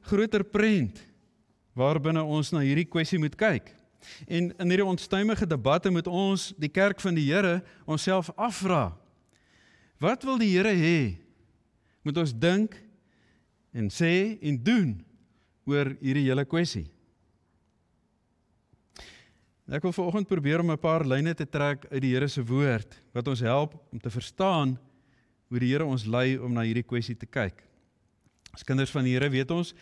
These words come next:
die beginpunt van al ons vrae is die Here self in sy woord.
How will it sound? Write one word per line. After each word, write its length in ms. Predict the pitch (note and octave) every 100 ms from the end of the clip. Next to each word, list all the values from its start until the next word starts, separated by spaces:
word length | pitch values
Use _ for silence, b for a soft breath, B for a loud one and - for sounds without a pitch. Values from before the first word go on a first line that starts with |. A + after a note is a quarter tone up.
| B B B
die 100 | -
beginpunt 520 | B2+ G3 G3+ F#3+ F3+
van 120 | E3 D#3+
al 140 | E3
ons 180 | G3 D#3
vrae 480 | - E3 D3 C#3 D3+
is 160 | C#3+
die 240 | B2 C3+ B2
Here 180 | D#3 C#3+
self 580 | - D#3 B2 - - -
in 100 | B2+
sy 160 | C3 A#2+
woord. 400 | A#2+ C3+ G#2+